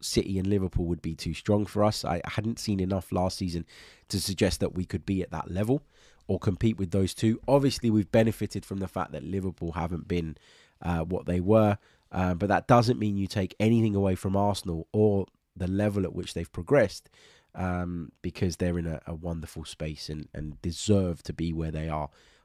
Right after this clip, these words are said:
on merit. You know, they really, really do. And, um,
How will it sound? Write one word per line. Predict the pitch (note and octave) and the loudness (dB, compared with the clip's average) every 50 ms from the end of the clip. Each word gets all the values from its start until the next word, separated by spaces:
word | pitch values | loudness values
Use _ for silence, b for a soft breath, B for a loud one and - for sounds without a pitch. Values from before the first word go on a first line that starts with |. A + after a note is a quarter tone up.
| b b _ _ _ | b b _ _ _
on | F2 F2 E2 E2 E2+ | -2 0 0 0 0
merit. | F2 F2+ E2+ D#2+ D2+ C#2+ - _ _ _ _ _ | 2 2 2 2 0 -2 -6 _ _ _ _ _
You | D#2+ | -4
know, | D#2 F2+ G#2 A2 A#2 - | -2 -2 -2 -2 -4 -4
they | - G2 | -2 -2
really, | G2 F#2+ G#2+ A#2+ C3 C#3 C#3 C3 B2+ B2 | -2 2 6 8 8 8 8 6 4 2
really | A2+ G#2+ A#2 A2+ G#2 G2+ G2 F#2+ | 4 4 6 6 4 4 0 0
do. | F2 G#2 G2 F#2 E2 D#2 | 2 4 4 4 2 0
And, | D#2+ E2+ F#2 F2 - | -2 -4 -2 0 0
um, | G2 F#2 F#2 | 0 0 0